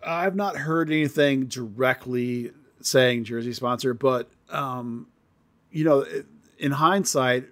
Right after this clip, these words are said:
uh, right about the time we heard leaks of the M T X deal collapsing was just about the exact same time where all of a sudden there's this big, huge new H E B advertisement in the stadium.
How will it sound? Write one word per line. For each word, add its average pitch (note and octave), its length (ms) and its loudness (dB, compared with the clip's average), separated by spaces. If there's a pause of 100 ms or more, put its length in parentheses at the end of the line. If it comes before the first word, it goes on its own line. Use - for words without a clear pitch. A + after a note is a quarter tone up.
(120)
uh, A#2 400 -4 (140)
right C#3 240 4
about G#3 220 -2
the F#3 60 -8
time D#3 300 -2
we C#3+ 140 0
heard C3+ 280 2
leaks C3+ 400 -2
of A#2 260 -2
the A2+ 200 -6
M A#2+ 120 -8
T A#2+ 160 -6
X A#2+ 300 -6
deal A2 400 -4
collapsing A2+ 640 -6 (380)
was B2+ 160 2
just F#3 240 4
about F3 220 2
the D#3 80 2
exact C#3+ 320 0
same C3+ 200 -4
time C3 340 -2
where B2 100 -4
all C#3 200 2
of D3+ 60 -4
a C#3 40 -6
sudden C#3+ 240 2
there's B2+ 200 -2
this B2+ 140 -4
big, B2+ 320 -2
huge B2+ 400 -6
new B2 240 -2
H B2 240 -4
E B2+ 80 -4
B D#3+ 320 0 (220)
advertisement A2+ 680 -4
in A2 120 -8
the G#2 80 -10
stadium. A#2 380 -4